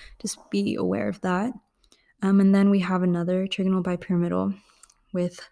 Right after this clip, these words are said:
one lone pair. We replace one of those with one lone pair, and that would be, like, S F four and I F four plus, and that's called seesaw, or it's also called a folded square or a distorted tetrahedron, but I've never even heard of those, so we're calling it seesaw.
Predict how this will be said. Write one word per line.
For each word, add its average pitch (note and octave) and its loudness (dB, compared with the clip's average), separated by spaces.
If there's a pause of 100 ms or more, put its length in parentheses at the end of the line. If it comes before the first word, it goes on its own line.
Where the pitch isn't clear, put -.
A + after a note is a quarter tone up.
(320)
one A3+ 6
lone G3+ 6
pair. F#3+ 0 (180)
We G3 0
replace G3 -2
one G3+ 4
of G#3 2
those G3+ 2
with F3+ -6
one F3 0
lone F3+ 2
pair, F#3+ 0
and F#3 -2
that F3 -2
would F3 -4
be, F3+ -2
like, F3+ -6
S F#3+ -4
F F#3 -6
four A3+ 2
and G3+ 2
I F#3 -2
F F#3 -4
four F3 -6
plus, G#3 0
and F#3+ -2
that's F#3+ -8
called F3+ -4 (600)
seesaw, G3 0 (260)
or F#3+ 0
it's - -6
also G3 -2
called F#3+ -2
a - -8
folded G3+ 0
square F#3 -2
or F3+ 0
a F3 0
distorted F#3+ -4
tetrahedron, F#3 -2
but F#3 -4
I've F#3+ 2
never F#3+ 2
even F3+ 2
heard E3+ -2
of E3+ -2
those, F3 0
so F#3 -6
we're F#3 -2
calling F3+ -4
it - -10
seesaw. F#3 -8